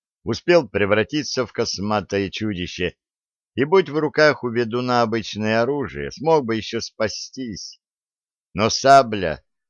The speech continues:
та, что когда-то приснилась, а уже потом выковалась, не была обычным оружием. Подёргавшись, Глеб затих.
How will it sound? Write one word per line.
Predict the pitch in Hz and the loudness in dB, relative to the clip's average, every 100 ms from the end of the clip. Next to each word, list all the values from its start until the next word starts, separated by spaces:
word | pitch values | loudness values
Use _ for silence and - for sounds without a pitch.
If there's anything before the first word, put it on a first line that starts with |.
| _ | _
та, | 196 98 90 69 _ _ - | 4 6 4 0 _ _ -18
что | - 92 | -6 -6
когда-то | 90 92 98 104 92 | -4 -2 2 2 0
приснилась, | 78 87 - 92 113 104 85 73 - _ _ _ _ _ | -8 -10 -10 -6 -4 -2 -4 -6 -12 _ _ _ _ _
а | - 131 | 4 4
уже | 127 165 | 6 2
потом | - 135 - 143 139 107 | 2 0 2 0 2 0
выковалась, | 107 135 131 107 98 87 73 - - - | 2 2 2 -2 -2 -4 -6 -12 -14 -6
не | 104 | 0
была | 127 143 139 | 4 6 4
обычным | 131 117 110 113 | 2 -4 -6 -2
оружием. | 113 120 120 98 78 69 62 _ _ _ _ _ _ _ _ _ _ - | 0 0 -4 -6 -8 -10 -14 _ _ _ _ _ _ _ _ _ _ 0
Подёргавшись, | 113 156 165 151 139 - 139 113 | 4 6 6 6 0 -2 -8 -6
Глеб | 87 101 104 90 | -2 0 0 -2
затих. | 104 92 71 62 _ _ | -4 -6 -14 -14 _ _